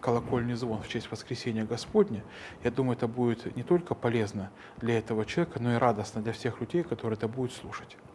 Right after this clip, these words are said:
В этом году еще, по благословению Святейшего Патриарха, мы будем устраивать особый звон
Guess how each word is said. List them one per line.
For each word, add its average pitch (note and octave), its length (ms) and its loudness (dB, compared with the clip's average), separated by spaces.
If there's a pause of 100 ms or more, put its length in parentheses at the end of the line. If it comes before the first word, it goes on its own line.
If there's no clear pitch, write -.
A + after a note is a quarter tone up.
(480)
В D3+ 80 8
этом D#3 260 8
году A2+ 240 4
еще, G2+ 320 -4 (400)
по C3 80 2
благословению A#2+ 640 0
Святейшего A2 600 -4
Патриарха, C3 640 -2 (440)
мы A#2+ 320 0 (380)
будем B2 360 0
устраивать A#2+ 600 0
особый A#2 560 0 (100)
звон C#3 380 2